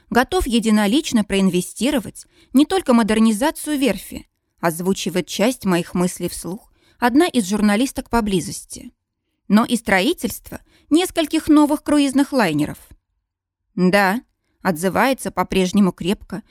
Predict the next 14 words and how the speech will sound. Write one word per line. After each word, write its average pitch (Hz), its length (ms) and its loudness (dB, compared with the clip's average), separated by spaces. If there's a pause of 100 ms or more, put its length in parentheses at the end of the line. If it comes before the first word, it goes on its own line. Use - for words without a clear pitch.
(200)
сжимающий 320 640 0
мою 220 280 2
ладонь 220 320 2
Маркус, - 560 -2 (240)
кивая 185 380 2
в - 60 -14
подтверждение. 185 840 -4 (540)
«Именно 262 460 4
так». - 440 -8 (720)
Последующий 233 640 0
за 170 140 -2
этим 190 400 0
гвалт 180 400 0
толпы 170 400 -4